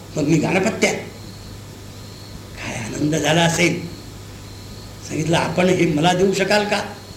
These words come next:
हे म्हटलं, "का?" हे म्हणे, "मी लिहून घेईन आणि माझं लिहिणं झालं की आपण कृपया घेऊन जा.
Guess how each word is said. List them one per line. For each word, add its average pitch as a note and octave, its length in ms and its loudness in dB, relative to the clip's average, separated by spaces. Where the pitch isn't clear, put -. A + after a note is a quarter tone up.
हे F3 60 2
म्हटलं, F#3 260 4
"का?" F#3 300 0
हे F3+ 60 4
म्हणे, G#3 140 8
"मी F#3 240 4
लिहून F#3+ 260 6
घेईन - 380 0
आणि E3+ 100 6
माझं F3 320 6
लिहिणं G3 280 6
झालं F#3 220 2
की F#3 80 2
आपण F#3+ 260 2
कृपया F3+ 320 2
घेऊन G#3+ 240 6
जा. A#3 160 4